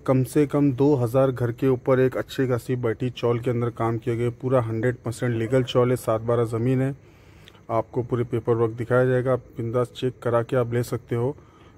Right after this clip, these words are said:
ये देखिए मैं आपको दिखाता हूँ कितनी आबादी है। ये देखिए ज़्यादा नहीं है, पचास फीट दूरी पर इतनी आबादी है। क्रिकेट के मैदान है, मैदान तब देख सकते हो। ये देखिए पूरी बैठी चौल है, ये देखो। और,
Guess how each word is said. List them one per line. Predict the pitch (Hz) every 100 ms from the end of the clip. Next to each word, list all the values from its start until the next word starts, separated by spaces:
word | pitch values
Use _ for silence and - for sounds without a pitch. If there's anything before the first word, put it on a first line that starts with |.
| -
ये | 120 113
देखिए | 107 - 110 107
मैं | 110
आपको | 117 - 117
दिखाता | 110 - 113 -
हूँ | 117 -
कितनी | 143 - 156
आबादी | 131 110 107 101
है। | 107
ये | 107
देखिए | 98 - 98 101 - - - -
ज़्यादा | 131 147
नहीं | 160 165
है, | 160
पचास | 139 127 160 -
फीट | 160
दूरी | 147 147 151
पर | 143 135
इतनी | - 139
आबादी | 127 131 131
है। | 131
क्रिकेट | 123 120 139 131
के | 131
मैदान | 120 113 131 139
है, | 135
मैदान | 117 120 120 120 - -
तब | 123 123
देख | 127
सकते | - 117 - 127
हो। | 147 - - - -
ये | 123
देखिए | 110 104 - 107 - - - _ - - -
पूरी | 147 151
बैठी | 131 123 127
चौल | 120 117 104 101
है, | 98 113
ये | 104
देखो। | 92 - 104 - - _ - - - - - - - - - - - - - - - - 117
और, | 117